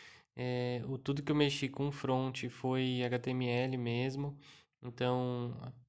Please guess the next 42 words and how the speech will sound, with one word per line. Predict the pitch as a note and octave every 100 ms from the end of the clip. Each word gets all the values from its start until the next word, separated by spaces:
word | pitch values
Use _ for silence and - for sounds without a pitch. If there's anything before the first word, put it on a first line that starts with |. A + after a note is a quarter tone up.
| _ _ _ -
sei | C3
lá, | B2+ A#2+
essas | A#2 B2+ A#2+
coisas | C3+ B2+
que | B2+ B2+
constroem | C3 A#2+ - C3 C3+
front, | C#3 B2 B2 B2 B2+
que | A#2+ C3
não | B2+ C3+
é | C3+ C3
um | C3
H | B2+ B2
T | B2
M | B2 A#2
L, | A#2+ B2+ A#2+
que | B2
não | B2
é | B2
um | A#2+
C | B2+
S | B2 -
S, | A2+ A#2+ B2+ -
é, | A#2+ A#2 B2+
é |
tudo | B2 B2+
muito | B2+ B2+ B2+ B2+
novo | B2 A#2+ A#2+
pra | A#2+ A#2
mim. | A#2 D#3 - - _ - - - - - -
Mas | B2+ B2+ C3 C3 C3+ C3+
foi, | - D#3 D3+
foi | D3+
bem | C#3+ D#3+
interessante, | F3+ G3 G#3 B2 A#2 -
né? | B2 B2
Acho | B2 -
que | B2
o | A#2
hackathon | A#2+ A#2 - A#2+ B2
como | C3 B2+ C#3+
um |
todo. | C#3+ A2 A#2